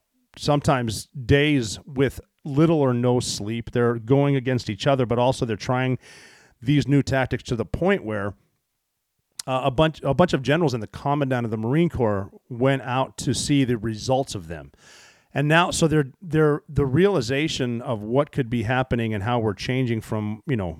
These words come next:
counterinsurgency stuff to actually fighting an army, which we're designed to do. Um, but right now, I mean, Ch-, obviously, the big thing with, with, um, with China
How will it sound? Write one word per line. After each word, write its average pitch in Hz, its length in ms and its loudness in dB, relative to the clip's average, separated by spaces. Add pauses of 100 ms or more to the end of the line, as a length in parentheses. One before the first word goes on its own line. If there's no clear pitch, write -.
(120)
counterinsurgency 127 840 0
stuff 107 240 -4
to 110 120 -4
actually 101 240 -8
fighting 110 340 -6
an 104 80 -6
army, 131 240 -2
which - 160 0
we're 277 120 6
designed 117 420 -4 (880)
to 143 100 2
do. 101 560 2 (480)
Um, 92 500 -6 (1400)
but 156 200 6
right 170 220 4
now, 165 240 2
I 127 60 0
mean, 127 120 -2
Ch-, - 220 -8
obviously, 139 540 2 (240)
the 135 80 2
big 143 240 2
thing 135 220 2
with, 107 280 0
with, 120 300 0
um, 95 380 -2 (680)
with 135 160 0
China 113 500 0